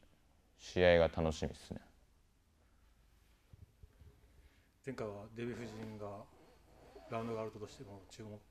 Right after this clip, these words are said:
Speaker 2: あの、党として注目された試合でしたけど、あちらの反響はやっぱりすごかったですか？
Speaker 1: そうっすね。デヴィ夫人のそういうニュースだったりとかで、あの、見たっていう知り合いとかも結構いて、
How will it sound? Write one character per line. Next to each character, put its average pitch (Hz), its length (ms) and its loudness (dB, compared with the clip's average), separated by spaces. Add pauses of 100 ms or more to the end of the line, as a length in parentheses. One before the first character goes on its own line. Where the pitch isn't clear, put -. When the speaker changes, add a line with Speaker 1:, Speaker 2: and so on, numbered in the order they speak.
Speaker 2:
あ 113 80 -10
の、 98 320 -12
党 123 160 -4
と 110 100 -4
し - 80 -14
て 104 160 -8
注 - 120 -10
目 110 120 -6
さ - 80 -8
れ 113 80 -4
た 104 80 -4
試 - 120 -6
合 113 40 -2
で 104 80 -4
し - 80 -14
た 98 60 -16
け 95 80 -12
ど、 87 120 -14 (580)
あ 120 100 -6
ち - 80 -10
ら 117 80 -4
の 113 80 -8 (240)
反 120 160 -8
響 113 180 -8
は 98 80 -10
や 98 60 -16 (320)
っ - 20 -18
ぱ 101 60 -10
り 95 60 -14
す - 100 -12
ご 110 80 -6
か 101 60 -12
っ - 20 -12
た 95 80 -16
で - 60 -20
す - 40 -20
か？ - 60 -20 (600)
Speaker 1:
そ 113 120 10
う - 20 12
っ - 20 8
す 78 120 0
ね。 73 220 4 (100)
デ 92 180 10
ヴ 78 640 8
ィ 80 40 0
夫 78 40 2
人 76 260 4
の 73 320 4 (140)
そ 82 80 2
う - 20 6
い 76 80 4
う 73 40 4
ニ 78 100 4
ュ 82 60 6
ー 73 40 2
ス - 80 -8
だ 73 120 -4
っ - 20 -6
た - 160 -4
り - 60 -6
と - 100 -4
か 67 100 0
で、 65 160 2 (520)
あ 73 220 -2
の、 69 480 -4
見 80 140 2
た 67 140 2
っ - 20 -4
て - 220 -6
い 65 120 0
う - 40 -6
知 - 200 -4
り 71 80 6
合 71 60 6
い 67 40 -2
と - 80 -4
か - 120 -4
も 64 160 -4 (720)
結 - 160 -2
構 62 120 -2
い - 60 -2
て、 - 260 -4